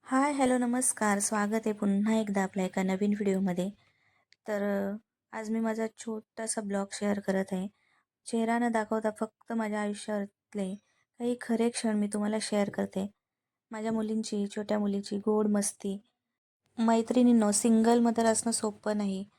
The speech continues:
कधी-कधी खूप एकटेपणा वाटतो, पण ह्या दोघींकडे बघितलं की मी खूप स्ट्रॉंग आहे असं स्वतःला समजते. संध्याकाळचं काम, तर पुन्हा घरातली कामं आणि मग त्यांच्यासोबत, दोघींसोबत वेळ घालवणं. एकटीला सांभाळणं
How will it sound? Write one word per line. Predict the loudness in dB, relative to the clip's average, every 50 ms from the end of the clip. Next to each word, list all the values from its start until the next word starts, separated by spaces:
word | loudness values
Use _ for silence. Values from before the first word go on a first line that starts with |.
| _ _ _ _ _
कधी-कधी | -10 -4 -4 -2 0 0 0 0 -2 0
खूप | -2 -2 2 2
एकटेपणा | 2 0 0 _ -10 -6 -4 -4 -2 -2
वाटतो, | -2 -2 -4 -4 -6 -6 -6 -6 -8 _ _ _ _ _ _ _
पण | -6 -4
ह्या | 0 0 0 2
दोघींकडे | 2 0 0 0 -2 -2 0 0 0 0
बघितलं | 0 0 -2 -2 -4 -4 -2 -2 -2 -2
की | -2 -2
मी | -2 -2 -2 -2
खूप | -2 0
स्ट्रॉंग | 0 0 2 2 0 0 0 0
आहे | 0 0
असं | 0 -2 -4
स्वतःला | -4 -4 -4 -2 0 0 2 2
समजते. | 0 0 0 -2 -2 -4 -4 -4 -6 -6 -6 -8 _ _ _ _ _ _ _ _ _ _
संध्याकाळचं | -6 -2 0 0 2 2 2 2 0 0 0 0 -2
काम, | -2 0 0 0 0 0 -2 -4 -6 -10 _ _ _ _ _ _ _ _ -12
तर | -12
पुन्हा | -12 _ -2 0 2 2 4
घरातली | 4 2 2 2 2 2 0 0
कामं | 0 0 0 0 0 -2 -2
आणि | -4 -4 -4 -4 -2 -2
मग | -2 -2 -4 -6 _ _ _ _ _
त्यांच्यासोबत, | -10 -6 -6 -4 -4 -4 -4 -4 -4 -4 -4
दोघींसोबत | -4 -2 -2 -2 -2 -2 -4 -4 -4 -4 -4 -2
वेळ | 0 0 0 0 0
घालवणं. | -2 -2 -2 -2 -4 -4 -6 -6 -8 -12 -16 _ _ _ _ _ _ _
एकटीला | -14 -14 -10 _ 0 2 2 2
सांभाळणं | 2 0 -2 -2 0 0 0 -2 -4